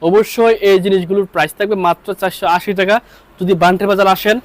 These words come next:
প্রত্যেকটা দোকানে চারশো আশি টাকা, এক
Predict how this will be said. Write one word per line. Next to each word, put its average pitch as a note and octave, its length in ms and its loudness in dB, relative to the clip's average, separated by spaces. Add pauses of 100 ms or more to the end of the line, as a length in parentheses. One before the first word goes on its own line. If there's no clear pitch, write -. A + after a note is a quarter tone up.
(320)
প্রত্যেকটা A#3 540 0
দোকানে A3 380 4
চারশো G#3+ 300 0
আশি G3+ 280 2
টাকা, A3 220 0
এক A3+ 260 2